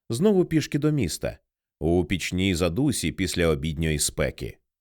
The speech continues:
А потім він знову повертається до своєї роботи. Позаду зростаючої юрби по узбіччях шосе сто дев'ятнадцять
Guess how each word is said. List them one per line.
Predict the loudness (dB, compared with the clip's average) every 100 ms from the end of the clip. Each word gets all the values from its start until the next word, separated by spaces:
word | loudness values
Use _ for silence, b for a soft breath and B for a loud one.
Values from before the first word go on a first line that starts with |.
| _ _ -4
А | 0
потім | 0 2 4
він | 6 4
знову | 2 2 2 2
повертається | 2 2 2 0 2 0 -2 0
до | 0
своєї | 0 -2 0 2 2
роботи. | 0 0 -2 -2 -4 -8 _ _ _ _ _ 0
Позаду | 2 4 4 4
зростаючої | 6 4 4 4 4 2 0 2 2
юрби | 2 2 4 2
по | 2 2
узбіччях | 2 2 -2 -4 -2 0 0 -2
шосе | 0 0 2 0
сто | 0 0
дев'ятнадцять | 0 0 0 -2 -2 -2 -2 -4 -4